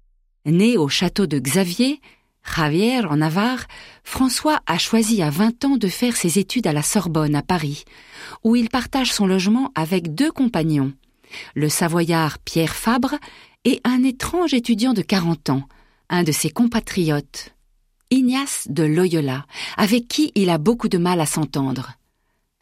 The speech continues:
Mais tous les trois devinrent amis, embrasés par l'amour de Dieu. Ils fondèrent ensemble, le quinze août mille cinq cent trente-quatre à Montmartre,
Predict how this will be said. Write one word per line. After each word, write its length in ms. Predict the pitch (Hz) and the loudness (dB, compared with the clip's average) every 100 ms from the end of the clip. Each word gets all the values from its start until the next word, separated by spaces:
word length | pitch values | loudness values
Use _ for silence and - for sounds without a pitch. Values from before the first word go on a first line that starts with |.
| - | -2
Mais 220 | 160 147 | 0 0
tous 160 | - 165 | 0 0
les 120 | 160 | -2
trois 320 | - 220 254 | -2 -2 0
devinrent 380 | 190 196 240 233 | 0 2 0 0
amis, 400 | 226 202 156 - - - - _ _ - | 0 2 0 -4 -14 -20 -20 _ _ 0
embrasés 600 | 254 233 196 180 202 214 | 2 2 0 0 0 0
par 180 | 165 | 0
l'amour 340 | 165 170 165 160 | 0 2 0 0
de 80 | 143 | -2
Dieu. 320 | 135 131 147 _ _ _ _ _ _ | -2 -4 -6 _ _ _ _ _ _
Ils 220 | 208 190 | 0 2
fondèrent 400 | - 277 277 302 - | 2 2 2 0 -2
ensemble, 520 | 175 - 208 240 226 - | -2 0 2 2 0 -2
le 140 | 147 | -4
quinze 340 | - 190 208 190 | 0 2 2 0
août 220 | 214 - | -2 -2
mille 280 | 185 220 240 | 0 2 0
cinq 160 | 220 185 | -2 -2
cent 180 | 160 151 | -2 -4
trente-quatre 600 | - 175 - 233 240 160 | -2 -2 0 -2 -2 -2
à 40 | |
Montmartre, 560 | 160 160 170 - - | 0 0 -2 -4 -12